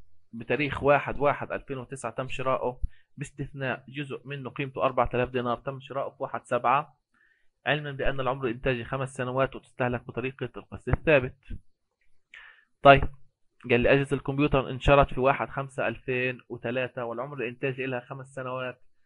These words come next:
وتستهلك بطريقة القسط الثابت." قلنا له: "كلام سليم." النقطة الرابعة: "الآلات تم شرائها في واحد تمانية ألفين وتسعة، الطاقة الإنتاجية ميتين وخمسين ألف ساعة، عملت خلال الفترة هذه بس اثناشر ألف وخمسمية ساعة."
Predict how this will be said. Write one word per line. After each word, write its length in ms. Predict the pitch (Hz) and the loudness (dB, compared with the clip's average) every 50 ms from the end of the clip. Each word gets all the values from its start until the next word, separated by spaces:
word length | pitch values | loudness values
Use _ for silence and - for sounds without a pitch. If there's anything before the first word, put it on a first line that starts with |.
| _ - _ _ - - | _ -20 _ _ -6 -6
وتستهلك 560 | 131 127 - 120 - - 135 123 110 120 - | -4 -4 -4 -6 0 2 2 4 4 2 0
بطريقة 400 | 131 - 120 123 123 - - - | 0 0 2 0 2 2 4 6
القسط 300 | - - - - - - | 6 4 4 -2 -6 -8
الثابت." 460 | 147 - - 165 160 147 135 139 - - - - - - _ _ _ _ _ - - - | -8 -2 4 4 4 4 4 0 -6 -6 -4 -4 -4 -4 _ _ _ _ _ -20 -20 -20
قلنا 180 | 98 98 104 | -16 -12 -8
له: 140 | 104 107 - | -2 -2 0
"كلام 300 | - 107 101 104 113 123 | 0 0 -2 -2 -4 -2
سليم." 420 | - 139 143 160 156 147 139 - _ _ _ _ _ _ _ _ _ _ _ _ _ _ _ _ _ - | -2 0 2 2 2 0 -2 -6 _ _ _ _ _ _ _ _ _ _ _ _ _ _ _ _ _ -6
النقطة 260 | 139 165 160 - 156 | -6 -6 4 4 6
الرابعة: 340 | 135 139 147 147 139 135 135 | 8 10 8 8 8 6 4
"الآلات 600 | - - - 123 127 139 139 139 135 - - - - | 2 2 0 2 6 8 8 8 8 6 0 -2 -2
تم 200 | 147 139 143 139 | -2 0 0 -4
شرائها 640 | - - 131 135 135 127 127 127 127 131 131 131 - _ _ _ _ _ _ _ - - - _ _ _ _ _ _ _ _ _ _ _ _ _ _ _ _ _ - - - _ - | -2 2 4 6 6 6 6 4 2 2 2 -2 -10 _ _ _ _ _ _ _ -20 -20 -20 _ _ _ _ _ _ _ _ _ _ _ _ _ _ _ _ _ -20 -20 -12 _ -8
في 100 | - 139 | -4 0
واحد 280 | 139 151 151 - 127 - | 0 0 2 2 0 0
تمانية 360 | - 135 135 135 135 123 104 | 0 -2 -2 -2 -2 -2 -2
ألفين 240 | 117 117 - 143 135 | 0 0 -2 -4 -4
وتسعة، 340 | 131 135 143 135 - 123 113 | -4 -6 -8 -4 -2 -2 -2
الطاقة 300 | - - 143 135 - 117 | 0 0 -2 0 0 -2
الإنتاجية 800 | - 113 120 113 - 117 117 135 135 131 120 110 104 101 - _ _ - _ _ _ _ _ _ _ _ | -2 -2 -2 -2 -2 -2 0 0 -2 -2 -2 -2 -4 -6 -10 _ _ -20 _ _ _ _ _ _ _ _
ميتين 320 | 160 143 117 - - 143 139 | -18 -16 -12 -10 -8 -6 -6
وخمسين 480 | 127 - 127 120 117 - 139 135 107 | -4 -2 -4 -4 -4 -8 -10 -8 -4
ألف 220 | - 123 123 - - | -4 0 0 0 0
ساعة، 400 | - 139 135 120 131 151 143 - | 0 2 2 4 2 2 2 2
عملت 360 | - 135 147 143 127 123 120 - | 0 0 2 2 0 0 0 -2
خلال 300 | - - 131 139 139 135 | -2 -2 0 0 0 0
الفترة 460 | 131 135 147 143 - - 127 131 135 | -2 -4 -4 -6 -4 -6 -4 -4 -4
هذه 140 | 135 135 127 | -4 -2 -2
بس 320 | 139 143 143 - - - | -2 -2 -2 -6 -14 -20
اثناشر 500 | - _ 131 139 135 135 - 123 - - | -20 _ -4 -2 -2 -2 -2 -4 -2 0
ألف 140 | 139 139 - | -2 -2 -4
وخمسمية 420 | - 120 117 113 - 131 120 - _ | -8 -10 -10 -10 -14 -16 -20 -20 _
ساعة." 380 | _ 98 92 85 90 135 - | _ -8 -8 -8 -8 -10 -14